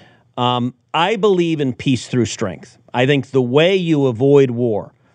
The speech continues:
I am deeply anti-war. The way you avoid war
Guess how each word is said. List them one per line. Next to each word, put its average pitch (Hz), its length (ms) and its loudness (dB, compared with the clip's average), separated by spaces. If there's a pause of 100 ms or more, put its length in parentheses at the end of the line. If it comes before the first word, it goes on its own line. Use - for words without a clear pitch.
(140)
I 135 200 0
am 123 500 -4
deeply 160 420 0
anti-war. 117 680 -2 (480)
The 131 80 -2
way 156 180 2
you 160 240 2
avoid 156 400 2
war 185 440 2